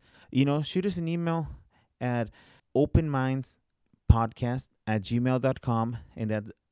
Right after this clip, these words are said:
minds with a Z, open minds podcast at gmail dot com.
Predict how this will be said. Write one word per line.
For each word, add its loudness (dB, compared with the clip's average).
minds 0
with 4
a -4
Z, -4
open 4
minds -2
podcast -2
at 0
gmail -4
dot -10
com. -8